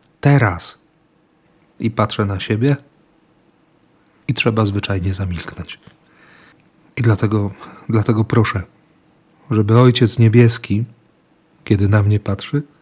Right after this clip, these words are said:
nie musiał wzdychać i mówić: „Głupcze”, i łapać się za głowę.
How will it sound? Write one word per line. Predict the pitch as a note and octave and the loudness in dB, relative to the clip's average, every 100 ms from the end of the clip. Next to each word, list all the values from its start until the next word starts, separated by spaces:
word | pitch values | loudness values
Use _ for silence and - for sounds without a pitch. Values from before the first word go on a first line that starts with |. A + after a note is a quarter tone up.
| _ _ _ _ _ - | _ _ _ _ _ -2
nie | A2+ | 4
musiał | A2+ A2 G2 | 4 4 0
wzdychać | G2+ G2+ A2 - F#2+ - | 0 0 0 0 -4 -8
i | F#2 | -8
mówić: | F#2+ F2+ - - - _ _ - | -6 -6 -8 -14 -20 _ _ -16
„Głupcze”, | E2+ F2 G2 A2 - - A2 A2 - _ _ _ _ _ _ | -12 -6 -6 -6 -8 -4 -4 -4 -10 _ _ _ _ _ _
i | C3+ B2+ | 2 4
łapać | A#2 A2 G2 - | 4 2 -4 -6
się | - G2+ | -4 -2
za | F#2+ G2 | -2 -2
głowę. | F#2+ G2 F#2 E2+ | -2 -2 -4 -6